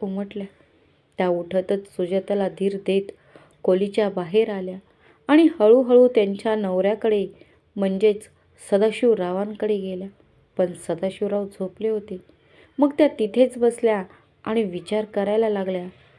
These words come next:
की तेजसला नक्की काय झालं, तो असं का वागत आहे? येऊ दे आज संध्याकाळी,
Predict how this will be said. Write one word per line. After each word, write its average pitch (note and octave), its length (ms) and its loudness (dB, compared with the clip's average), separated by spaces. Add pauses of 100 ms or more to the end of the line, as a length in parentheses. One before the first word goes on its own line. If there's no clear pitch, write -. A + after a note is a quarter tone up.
(260)
की G#3 100 0
तेजसला G#3 720 0
नक्की F#3+ 420 -6
काय G#3+ 380 -6
झालं, F#3+ 300 -8 (520)
तो D#4+ 100 6
असं A#3 240 2 (200)
का A3+ 200 -2
वागत B3 380 -2
आहे? G#3 260 -2 (180)
येऊ F3+ 300 -2
दे G3+ 160 0
आज F3+ 140 -8 (760)
संध्याकाळी, F3 580 -2